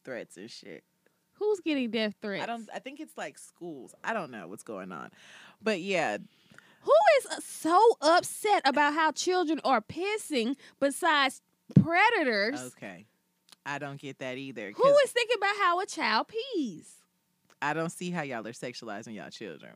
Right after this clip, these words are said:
Speaker 2: That is crazy.
Speaker 1: I don't get it.
Speaker 2: I don't care how you pee, long as you pee. Don't pee on yourself.
Speaker 1: Right. Right. That's
Speaker 2: And w-,
Speaker 1: it.
Speaker 2: and, and I'm gonna take it, uh, listen, not to be like, "Yeah, no, but what about us?"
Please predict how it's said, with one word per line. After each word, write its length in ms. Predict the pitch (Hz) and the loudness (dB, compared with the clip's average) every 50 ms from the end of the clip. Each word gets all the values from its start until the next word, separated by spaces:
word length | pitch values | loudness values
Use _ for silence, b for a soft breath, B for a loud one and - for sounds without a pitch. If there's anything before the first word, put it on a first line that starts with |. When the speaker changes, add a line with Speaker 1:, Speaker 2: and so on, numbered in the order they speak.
| - _ | -10 _
Speaker 2:
That 180 | - 339 453 494 466 | -2 0 2 2 2
is 180 | 349 269 - - | 2 0 -2 -6
crazy. 1000 | - - 269 220 214 180 175 185 220 269 302 339 403 440 415 392 339 254 - 254 | -10 -8 -6 -6 -6 -6 -6 -4 -2 0 0 2 2 4 4 4 4 2 0 -4
Speaker 1:
I 180 | 240 135 135 165 139 | -4 -4 -4 -6 -6
don't 280 | 131 123 123 127 123 | -8 -8 -8 -10 -10
get 220 | - 123 110 98 82 | -10 -10 -10 -10 -10
it. 220 | 73 60 - - _ _ _ _ _ _ _ _ _ _ _ _ _ - | -12 -14 -16 -20 _ _ _ _ _ _ _ _ _ _ _ _ _ 0
Speaker 2:
I 100 | 277 311 | 2 4
don't 160 | 466 494 427 - | 4 4 2 -2
care 140 | 440 415 381 | -4 -4 -2
how 200 | 392 415 440 453 | 0 2 2 2
you 160 | 403 415 415 | 2 2 2
pee, 180 | 415 403 370 349 | 2 0 0 2
long 240 | 349 330 320 320 311 | 2 0 0 0 -2
as 140 | 339 311 359 | -2 -2 -2
you 100 | 381 381 | -2 -2
pee. 640 | - 427 453 466 480 466 415 349 262 190 165 - 185 | -2 -4 -2 -2 0 0 0 -2 -2 -4 -6 -6 -4
Don't 240 | 202 247 285 311 - | 0 0 0 0 2
pee 160 | 415 392 - | 0 0 0
on 160 | 277 320 302 | 0 -2 -2
yourself. 800 | 269 240 233 - - - 294 302 311 302 285 240 170 147 180 _ - | -2 -4 -6 -6 -6 -4 -2 0 2 2 2 2 0 -2 -6 _ -2
Speaker 1:
Right. 500 | 156 170 185 180 160 143 123 101 - - _ _ _ _ _ _ | 2 4 4 4 4 2 -2 -4 -8 -14 _ _ _ _ _ _
Right. 880 | 143 143 151 185 240 302 392 311 214 175 156 131 - - - - - - _ | -16 -6 0 2 2 4 4 2 0 -2 -4 -8 -12 -16 -20 -20 -20 -14 _
That's 240 | - 208 240 254 - - | -4 -4 -4 -4 -6 -10
Speaker 2:
And 180 | 247 262 294 - | -10 -6 -2 0
w-, 200 | - 339 262 220 | 2 2 2 0
Speaker 1:
it. 80 | - - | -2 -2
Speaker 2:
and, 180 | 277 294 302 - - | -4 -4 -4 -4 -4
and 160 | 269 302 302 | -4 -4 -4
I'm 80 | 330 320 | -2 -4
gonna 100 | 330 320 | -4 -4
take 280 | - 330 302 277 233 254 | -6 -8 -10 -8 -8 -8
it, 160 | 226 - - | -8 -8 -8
uh, 100 | 226 208 - - | -10 -12 -14 -12
listen, 540 | 220 233 202 185 - - 180 175 - - 196 | -8 -8 -8 -8 -8 -12 -16 -16 -16 -16 -14
not 260 | 196 202 214 196 - _ _ _ - | -14 -12 -12 -14 -16 _ _ _ -20
to 100 | - 233 | -18 -14
be 160 | 202 220 208 | -12 -10 -10
like, 280 | 196 185 180 180 196 233 | -8 -8 -8 -10 -10 -10
"Yeah, 400 | 247 294 330 320 302 302 294 285 | -8 -8 -6 -6 -6 -8 -8 -8
no, 300 | 277 277 285 285 285 285 262 | -8 -8 -8 -8 -10 -10 -8
but 80 | 262 | -8
what 140 | 262 277 269 | -8 -6 -8
about 180 | 262 269 269 269 | -8 -8 -8 -8
us?" 200 | 269 254 254 | -8 -8 -10